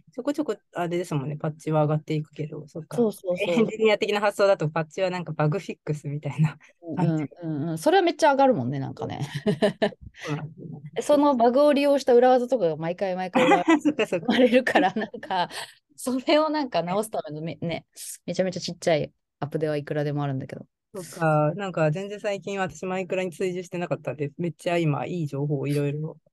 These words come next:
Speaker 1: 聞いて。
Speaker 2: うん。あ、すごい多分なんか遊び方の幅はまた広がるから。
Speaker 1: ね。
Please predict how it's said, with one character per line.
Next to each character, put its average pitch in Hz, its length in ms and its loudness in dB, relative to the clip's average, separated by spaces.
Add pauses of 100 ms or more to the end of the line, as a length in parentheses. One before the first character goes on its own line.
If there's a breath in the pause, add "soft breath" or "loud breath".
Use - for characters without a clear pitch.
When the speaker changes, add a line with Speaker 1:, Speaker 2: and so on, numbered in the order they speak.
Speaker 1:
聞 156 100 -2
い 143 40 -4
て。 151 340 -4
Speaker 2:
う - 40 -18
ん。 - 40 -16 (100)
あ、 185 120 2
す 233 140 0
ご 269 160 8
い - 80 4
多 214 100 2
分 170 160 0
な 175 100 -2
ん 165 40 -6
か 151 340 -2
遊 226 80 4
び 247 100 6
方 233 260 0
の 220 100 -2
幅 196 320 -4
は 196 220 -6
ま 185 160 -8
た 185 140 -4
広 185 300 -2
が 180 100 -2
る 180 120 -4
か 151 120 -6
ら。 135 220 -4 (440 loud breath)
Speaker 1:
ね。 151 340 2